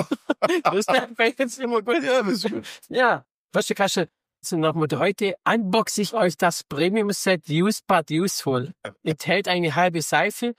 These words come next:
Speaker 1: Fuse-, also einen Fusion, Fusion-Seifenblock, leicht gebrauchter Schwamm und Überraschungszahnpasta.
Speaker 2: Hm.
Speaker 1: Hast du etwas, muss ja, hast du etwas, muss ja laufen.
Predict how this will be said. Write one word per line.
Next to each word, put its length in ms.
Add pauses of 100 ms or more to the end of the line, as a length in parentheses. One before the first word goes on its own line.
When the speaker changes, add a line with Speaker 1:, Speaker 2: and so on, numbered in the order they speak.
(200)
Speaker 1:
Fuse-, 880
also 240
einen 240
Fusion, 600
Fusion-Seifenblock, 1500 (440)
leicht 220
gebrauchter 400
Schwamm 280
und 120
Überraschungszahnpasta. 1080 (200)
Speaker 2:
Hm. 120 (300)
Speaker 1:
Hast 140
du 60
etwas, 200
muss 220
ja, 100 (260)
hast 180
du 60
etwas, 280
muss 180
ja 80
laufen. 540